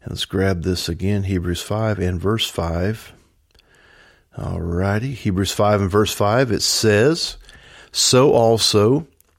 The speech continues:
Christ did not glorify himself to become high priest, but it was he who said to him,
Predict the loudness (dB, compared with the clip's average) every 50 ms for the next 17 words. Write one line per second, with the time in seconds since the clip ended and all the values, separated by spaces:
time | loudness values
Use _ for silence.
0 | _ -20 -14 -10 -4 0 2 2 2 2 2 2 0 0 -4 -6 -6 -6 0 2
1 | 2 4 4 2 2 2 0 0 0 0 2 2 2 2 2 0 0 0 0 0
2 | 2 2 2 0 0 0 0 0 0 2 2 2 0 -2 -4 -4 -4 -2 -2 -2
3 | -4 -2 -2 -2 -2 0 -2 -2 -4 -4 -2 0 0 0 0 0 -2 -6 -8 -10
4 | -14 _ _ _ _ -20 _ _ _ -20 -20 _ -20 -20 -20 -20 -10 -2 0 2
5 | 4 4 4 4 4 2 2 0 0 0 0 2 2 0 0 0 0 0 0 0
6 | 0 0 0 -2 0 0 0 0 -2 -4 -8 -12 -18